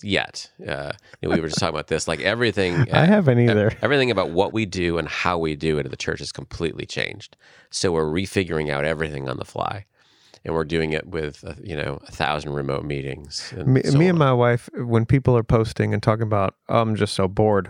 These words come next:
Speaker 2: we look at each other and we're like, "We are not there."
Speaker 1: Right.
Speaker 2: <laughs> We have not gotten
Speaker 1: Right.
Speaker 2: there.
Speaker 1: Not there yet.
Speaker 2: <laughs>
Speaker 1: So I understand if you work in a place that you can't work and, and,
Speaker 2: Sure.
Speaker 1: uh, the kids are home and, um, but when I, but it,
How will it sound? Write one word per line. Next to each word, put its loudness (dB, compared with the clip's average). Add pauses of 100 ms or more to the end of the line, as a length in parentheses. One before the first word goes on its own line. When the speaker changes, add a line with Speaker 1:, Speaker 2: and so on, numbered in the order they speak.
Speaker 2:
we 4
look 2
at 0
each -4
other 4
and 2
we're 2
like, -2
"We 2
are 2
not -2
there." -4
Speaker 1:
Right. 2
Speaker 2:
<laughs> -
We 6
have -2
not 2
gotten 2
Speaker 1:
Right. 2
Speaker 2:
there. 4
Speaker 1:
Not -4
there 2
yet. 0
Speaker 2:
<laughs> -4 (260)
Speaker 1:
So 4
I 4
understand 2
if -2
you 4
work 2
in 2
a -4
place 2
that -6
you -6
can't 4
work 2
and, -2
and, -2
Speaker 2:
Sure. 0
Speaker 1:
uh, -8
the -12
kids -2
are -6
home -2
and, -4 (640)
um, -4 (220)
but 2
when 2
I, -2 (100)
but -2
it, -8